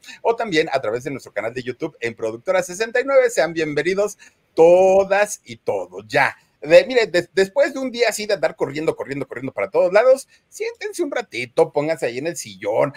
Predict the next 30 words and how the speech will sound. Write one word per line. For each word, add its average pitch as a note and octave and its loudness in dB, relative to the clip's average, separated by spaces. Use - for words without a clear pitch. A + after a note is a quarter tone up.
prendan D#3+ 0
la A2 -4
tele, C#3+ -2
el D3 -12
teléfono, C3 -4
lo, B2+ 0
la A2 -2
tablet, C#3 -2
lo C3 -4
que - -12
tengan G3+ -2
para A2 -2
sintonizar G#2+ -4
el A2 -4
En A2+ -6
Shock, A#3 0
porque C3+ 0
les A#2 -6
prometemos F3 -2
que A#2 -16
se A#2 -8
la G#2+ -2
van C#3+ -2
a F3 -10
pasar F3 -2
no C#4+ -2
solo D4+ 0
a B3 2
gusto, - -6
además A2+ -4